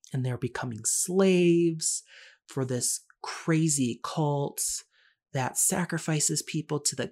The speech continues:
gods, and they get all these powers from these stones. And it's just a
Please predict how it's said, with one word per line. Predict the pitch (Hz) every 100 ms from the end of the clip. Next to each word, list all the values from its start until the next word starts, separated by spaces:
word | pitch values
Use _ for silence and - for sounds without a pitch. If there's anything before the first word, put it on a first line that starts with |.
| -
gods, | 185 170 160 160 156 147
and | 143
they | 135
get | 127 139
all | 131 127
these | 127 -
powers | - 160 151 143
from | - 127
these | 123 117
stones. | - - - 160 151 143 143 139 - - _
And | 160
it's | 156 -
just | 160
a | 156